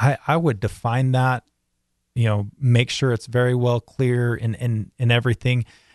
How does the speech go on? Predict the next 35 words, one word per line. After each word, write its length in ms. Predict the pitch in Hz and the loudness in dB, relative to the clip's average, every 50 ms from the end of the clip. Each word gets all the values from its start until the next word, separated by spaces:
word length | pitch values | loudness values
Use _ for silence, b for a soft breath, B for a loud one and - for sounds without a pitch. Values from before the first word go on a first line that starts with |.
| b | b
and, 140 | b 135 165 - | b -2 0 2
and 100 | 165 151 | 2 4
not 200 | 160 185 202 180 | 4 2 0 -2
just 240 | 180 - - - | -6 -8 -8 -6
talk 260 | - - 127 123 - - | -2 0 0 0 -2 -4
about 260 | 110 107 104 104 110 | -8 -8 -8 -8 -8
it. 140 | - - _ b b b b | -10 -12 _ b b b b
This 220 | - 143 160 - 190 | 0 0 0 2 0
is 120 | 175 143 | -2 0
one 180 | 147 160 151 143 | 0 0 0 2
of 60 | 131 | 0
the 60 | 127 120 | 0 -2
things 440 | _ - 139 131 127 127 117 95 | _ -2 -2 -2 0 -2 -2 -2
that, 220 | 120 123 117 117 - b b b b b b 113 - - - - _ | 0 -2 -2 -2 -4 b b b b b b -2 -2 -2 -4 -6 _
especially, 760 | - 147 147 - - - 151 143 143 139 135 131 123 113 101 _ _ _ _ _ _ _ _ - | -2 -2 -2 -2 -2 -2 -2 0 0 2 2 0 0 -2 -4 _ _ _ _ _ _ _ _ -2
um, 280 | 123 123 117 113 117 120 | 0 2 2 2 0 0
when 200 | 127 127 131 123 | 2 2 2 4
you're 100 | 117 110 | 2 2
working 320 | 107 120 123 - - 127 | 2 0 0 0 -2 -4
with 160 | 120 107 - - | -4 -4 -4 -4
people 540 | 135 123 - - 120 117 113 110 110 110 - | -6 -4 -4 -4 -6 -4 -2 -2 -4 -4 -6
you, 320 | - 113 110 110 107 107 - - | -6 -4 -4 -2 -4 -4 -6 -12
you, 340 | - - - 117 117 107 - - | -14 -10 -4 -2 -2 -2 -2 -2
you 120 | 123 113 | -2 0
haven't 260 | 92 113 123 123 123 113 | 2 2 2 0 0 -2
worked 220 | 117 117 - - | -4 -4 -2 -2
with 180 | 120 107 - - | -4 -4 -4 -4
before, 420 | 113 104 - - 117 117 117 110 | -8 -8 -6 -4 -2 -2 0 0
really 340 | 110 120 156 175 156 131 113 | 0 0 0 2 2 0 -2
with 180 | 110 101 - - | -4 -8 -10 -6
anybody, 640 | 107 110 110 107 104 107 95 95 104 - - - - | -4 -2 -2 -2 -2 -4 -6 -6 -6 -12 -14 -10 -4
you 200 | 123 113 107 110 | 0 2 2 4
need 640 | 110 107 110 113 113 117 117 120 120 120 120 110 - | 4 4 2 4 4 4 4 4 2 2 0 -2 -4
to 140 | - 113 107 | -4 -4 -4
get 340 | - - 104 101 101 101 | -2 -2 -2 -2 -2 -6